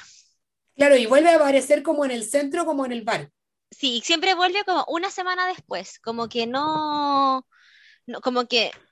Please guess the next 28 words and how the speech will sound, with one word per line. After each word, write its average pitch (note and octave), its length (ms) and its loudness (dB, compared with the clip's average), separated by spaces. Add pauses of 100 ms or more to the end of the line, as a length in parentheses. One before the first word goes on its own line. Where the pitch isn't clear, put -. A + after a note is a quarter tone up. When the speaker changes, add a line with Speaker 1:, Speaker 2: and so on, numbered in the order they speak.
(180)
Speaker 2:
siempre F4+ 320 0
como D#4+ 260 0
el, C4+ 300 -2
el B3 320 -6
dis-, A#3+ 160 -10 (140)
el A#3 140 -2
diálogo, C4 240 0
o - 20 -12
sea, B3+ 160 -2
no A#3+ 120 -6
sé B3+ 140 -10
cómo C#4 160 -10
explicarlo, A#3+ 480 -4
el G#3 80 -4
G A3+ 160 -2
C, A#3 280 -4
<laughs> - 40 -18
ajá, C#4 240 -4
te - 160 -4
la B3 80 2
voy B3+ 100 2
a - 40 2
decir G3+ 220 -4
una B3 160 -4
Speaker 1:
<laughs> - 20 -8
Speaker 2:
semana A3+ 280 -6
después. A3 460 -6 (400)
Speaker 1:
Claro. B3 380 2